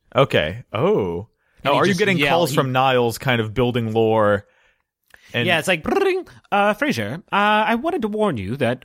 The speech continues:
Speaker 2: our father has gone rabid, and you're going to need to keep an eye out for him, uh, because he will attack you and he will bite you with his powerful jaws, and, uh, you'll be killed. Uh, and, uh, anyway, oh, and I left you a, a, a, a nice brus-, bruschetta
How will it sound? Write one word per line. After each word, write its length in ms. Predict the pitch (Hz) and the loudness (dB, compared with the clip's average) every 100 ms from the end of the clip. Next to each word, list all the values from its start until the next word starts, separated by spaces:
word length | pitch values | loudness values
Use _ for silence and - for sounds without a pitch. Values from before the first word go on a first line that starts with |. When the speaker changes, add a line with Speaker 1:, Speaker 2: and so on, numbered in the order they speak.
| - | 0
Speaker 2:
our 180 | 180 220 | 0 0
father 580 | - 233 233 117 127 | 0 2 2 0 -2
has 280 | 143 165 180 | 0 -2 0
gone 260 | 208 220 220 | 0 0 2
rabid, 400 | 330 156 90 - - | 0 0 -6 -8 -4
and 280 | 123 127 131 | -2 0 -2
you're 80 | |
going 180 | 135 196 | -2 -2
to 80 | 190 | 0
need 140 | 170 | -4
to 40 | 160 | -4
keep 200 | 190 170 | -8 -4
an 80 | 170 | 0
eye 160 | 233 | 2
out 180 | 123 - | 0 -2
for 220 | 123 101 | -4 -2
him, 100 | 107 - - - | -4 -10 -18 -14
uh, 220 | - 110 113 | -6 -4 -4
because 260 | 110 104 | -4 -4
he 80 | 110 | -4
will 220 | 131 202 | -2 -2
attack 320 | 185 196 202 | 0 -2 -2
you 100 | 156 | -6
and 140 | 98 95 | -8 -6
he 80 | 98 | -6
will 120 | 95 | -4
bite 300 | 123 139 - | -2 -2 -2
you 80 | 117 | -6
with 100 | 101 | -6
his 140 | 95 | -8
powerful 480 | - 156 156 123 117 | -4 0 2 0 -2
jaws, 460 | 117 104 80 - - | -2 -2 -4 -12 -8
and, 420 | 98 95 98 98 | -6 -4 -6 -6
uh, 180 | 104 101 | -4 -2
you'll 160 | 98 117 | 0 2
be 120 | 131 | 0
killed. 320 | 127 101 85 - - - - | 0 -4 -4 -14 -20 -20 -4
Uh, 320 | 110 110 107 - | 2 2 2 0
and, 140 | 151 | 0
uh, 80 | 151 | 0
anyway, 420 | 202 233 135 160 | 0 0 0 0
oh, 200 | - 165 | 0 0
and 160 | 120 131 | 0 -2
I 60 | 147 | 0
left 260 | 190 - | 0 0
you 100 | 185 | 0
a, 60 | 175 | 0
a, 380 | 143 147 131 - | 0 0 0 -2
a, 280 | 113 107 - 107 | -6 -6 -8 -6
a 40 | 104 | -2
nice 480 | 127 170 - - - - - _ - | 0 0 -2 -8 -14 -20 -20 _ -16
brus-, 400 | 120 127 151 - | -4 0 0 -2
bruschetta 600 | 139 196 - 247 156 - | -2 -2 2 0 0 -4